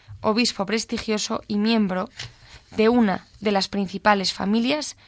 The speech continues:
de la aristocracia senatorial de las Galias. Y formulaba Abito una tercera observación, preñada de consecuencias trascendentales para el futuro.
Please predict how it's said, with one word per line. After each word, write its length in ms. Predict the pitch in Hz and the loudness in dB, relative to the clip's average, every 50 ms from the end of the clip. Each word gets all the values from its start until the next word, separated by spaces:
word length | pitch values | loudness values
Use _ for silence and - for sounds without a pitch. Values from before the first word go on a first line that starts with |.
| _ _ - _ | _ _ -20 _
de 120 | - 208 220 | -2 2 2
la 80 | 214 | 4
aristocracia 640 | 202 208 190 - - 214 - 220 226 233 - - 208 | 4 2 0 -2 -2 -4 0 0 0 0 0 -2 -4
senatorial 560 | - - 190 190 196 - 190 185 202 214 220 | -4 -2 -2 -2 0 0 0 0 2 2 2
de 60 | 226 214 | 2 0
las 180 | 190 180 180 | 0 -2 -2
Galias. 500 | 185 190 185 180 185 - - - - - _ _ _ _ _ _ _ _ _ _ _ _ _ _ _ - _ _ - - - - - _ _ _ _ _ _ _ _ _ _ _ _ _ _ _ _ _ _ _ | -2 -2 -4 -4 -4 -8 -8 -10 -12 -12 _ _ _ _ _ _ _ _ _ _ _ _ _ _ _ -20 _ _ -20 -20 -20 -20 -20 _ _ _ _ _ _ _ _ _ _ _ _ _ _ _ _ _ _ _
Y 300 | 285 294 269 294 - - _ _ _ _ _ _ _ | 6 6 6 4 2 -4 _ _ _ _ _ _ _
formulaba 800 | - - - 247 226 220 240 247 233 226 220 214 226 226 - - _ _ _ - | -10 0 2 4 4 6 6 8 8 8 10 10 8 8 6 4 _ _ _ -2
Abito 560 | 226 220 214 240 240 233 - 190 196 233 - - _ | 0 2 2 2 0 0 0 -2 -2 -2 -6 -6 _
una 240 | - 226 233 240 233 | 2 4 4 4 4
tercera 540 | - 214 208 - 233 226 226 233 226 - - _ | 2 -2 -2 -2 0 2 4 4 2 2 -2 _
observación, 840 | - - - - - 208 190 185 196 190 - 208 190 196 190 175 - _ _ _ _ _ _ _ _ _ | -6 -4 -2 -2 -2 -2 -2 -2 -4 -4 -4 -4 -4 -4 -6 -12 -18 _ _ _ _ _ _ _ _ _
preñada 440 | - 190 202 202 202 208 214 226 233 | -4 -2 0 2 4 4 6 6 6
de 120 | 226 214 | 4 4
consecuencias 680 | - 214 202 190 208 - - 214 208 185 190 190 190 - | 4 2 2 2 0 0 0 0 0 0 -2 -4 -6 -4
trascendentales 800 | - 190 190 196 - 233 226 226 220 208 202 - 220 226 226 214 | -4 -4 -4 -2 0 2 2 2 2 2 2 2 2 2 2 0
para 160 | - 220 202 | 0 -2 -2
el 60 | 185 175 | -2 -4
futuro. 380 | - 190 175 - 190 - - | -6 -8 -8 -8 -8 -8 -10